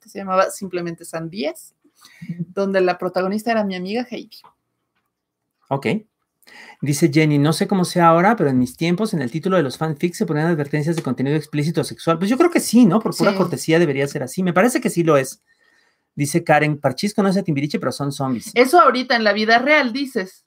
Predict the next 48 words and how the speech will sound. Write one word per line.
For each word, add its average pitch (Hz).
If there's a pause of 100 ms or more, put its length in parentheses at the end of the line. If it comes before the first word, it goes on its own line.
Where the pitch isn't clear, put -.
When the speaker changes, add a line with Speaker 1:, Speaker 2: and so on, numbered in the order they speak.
(320)
Speaker 1:
O 226
eso 233
sería 220
el 220
fanfic. 214 (160)
Speaker 2:
Ándale, 139
¿eh? -
Porque 185
yo 160
tengo 190
Speaker 1:
<laughs> -
Speaker 2:
la 156
edad 143
de 156
los 131
de 110
Timbiriche. 120 (440)
Tú 147
porque 156
estás 147
más 156
joven. 156 (880)
Speaker 1:
¿Qué 214
te 208
puedo -
yo -
decir? - (1080)
Speaker 2:
Dice 143
Salamandra, 139
"Primo 165
por 139
siempre". 139
Ay, 110
Speaker 1:
Amén. 175
Speaker 2:
nuestro 175
gatito. 151 (180)
Speaker 1:
Sí. 185 (120)
Speaker 2:
Dice 156
Susan, 160
"Hace 160
poco 190
descubrí 165
que 170
ahora 160
hay 170
fanfics 170
sobre 147
youtubers". 143